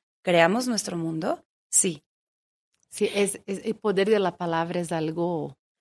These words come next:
Speaker 2: Y a veces las personas dicen, "Ay, qué cliché, qué cliché el tema de la visualización,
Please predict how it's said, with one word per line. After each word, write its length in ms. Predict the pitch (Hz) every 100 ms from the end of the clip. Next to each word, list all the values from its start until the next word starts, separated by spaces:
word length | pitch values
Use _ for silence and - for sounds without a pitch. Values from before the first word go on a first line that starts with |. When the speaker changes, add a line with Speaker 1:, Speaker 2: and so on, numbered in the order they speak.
| _ - - -
Speaker 2:
Y 160 | 214 208
a 80 |
veces 240 | 202 214 233
las 160 | 220
personas 320 | - 202 208 190
dicen, 140 | 214
"Ay, 80 | 240
qué 160 | 240
cliché, 640 | - 262 240 - 185 170 - _ - _
qué 140 | 240 240
cliché 560 | 302 - 233 214 190
el 140 | 180 180
tema 280 | 202 196
de 140 | 170 175
la 100 | 165
visualización, 1000 | 170 180 165 156 165 - 208 208 214 214